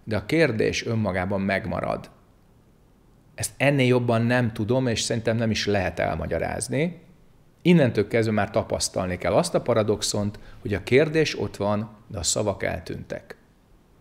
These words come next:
Oké? És a pillanat kristálytiszta. A tér zavartalan. A tudat rezenéstelen. Na, ekkor ez az eredeti kérdés elérte azt a fokot,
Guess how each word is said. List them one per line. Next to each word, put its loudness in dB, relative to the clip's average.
Oké? -6
És -6
a 4
pillanat 2
kristálytiszta. 0
A 0
tér 6
zavartalan. 2
A -10
tudat 4
rezenéstelen. 0
Na, -2
ekkor 6
ez -6
az 0
eredeti 4
kérdés 2
elérte 4
azt 0
a -2
fokot, -2